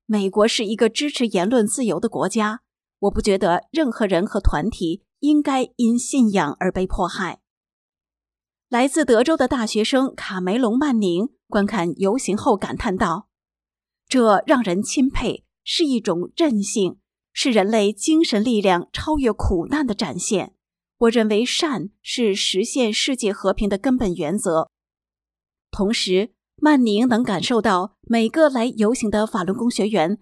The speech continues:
都是发自内心来参加，感到非常正面的力量。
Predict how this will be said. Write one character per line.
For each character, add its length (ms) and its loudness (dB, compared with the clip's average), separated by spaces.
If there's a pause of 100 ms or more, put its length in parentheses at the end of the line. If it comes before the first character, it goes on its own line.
都 140 -2
是 120 -4
发 200 -2
自 160 -4
内 300 2
心 280 -2
来 240 -6
参 260 -4
加， 320 -2 (360)
感 180 2
到 240 4
非 340 -2
常 300 -4
正 240 2
面 180 0
的 120 -2
力 180 -2
量。 300 -2